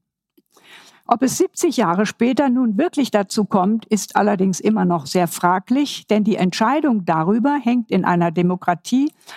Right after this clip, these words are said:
von der Gesellschaft, ihrer Politik und eben letztendlich vom Willen der Wähler ab.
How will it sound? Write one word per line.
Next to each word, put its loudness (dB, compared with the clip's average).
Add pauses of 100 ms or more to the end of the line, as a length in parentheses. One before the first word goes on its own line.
(240)
von 2
der 0
Gesellschaft, 0
ihrer 2
Politik 0
und 0
eben 0
letztendlich 0
vom 0
Willen 0
der 0
Wähler 0
ab. -6